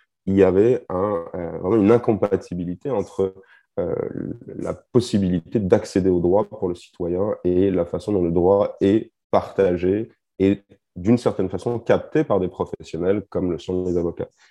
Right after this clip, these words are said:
Et donc, cette désintermédiation, euh, est, je crois, un, un élément très intéressant de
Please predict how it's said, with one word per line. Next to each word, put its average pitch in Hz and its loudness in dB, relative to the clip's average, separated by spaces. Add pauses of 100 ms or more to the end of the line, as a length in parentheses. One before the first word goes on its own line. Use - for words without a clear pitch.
(120)
Et - -2
donc, 104 4
cette 92 2
désintermédiation, 107 4 (440)
euh, 85 -6 (340)
est, 101 0
je 95 0
crois, 110 2
un, 87 -2
un 85 2
élément 87 -2
très 92 -6
intéressant 85 -8
de 90 -14